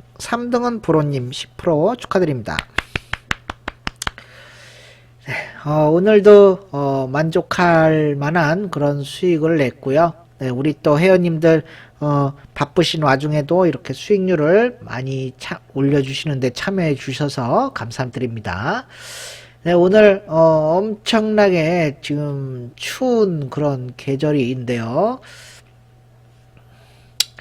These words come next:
네, 또 크리스마스 때, 어, 좀 따뜻하게 좀 보내야 되지 않겠습니까? 그래서, 어, 우리 회원님들에게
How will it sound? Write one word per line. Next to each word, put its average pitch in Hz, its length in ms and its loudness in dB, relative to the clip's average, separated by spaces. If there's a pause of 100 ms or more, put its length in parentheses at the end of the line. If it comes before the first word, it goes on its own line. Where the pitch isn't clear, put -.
(540)
네, 131 120 -12 (100)
또 151 560 2
크리스마스 196 680 -2
때, 180 280 0 (160)
어, 131 420 -8
좀 139 340 -10 (220)
따뜻하게 180 960 0
좀 135 280 -8
보내야 143 360 -4
되지 147 240 -2
않겠습니까? 123 760 -8
그래서, 165 440 -4 (480)
어, 107 760 -14
우리 131 260 -6
회원님들에게 165 1040 -2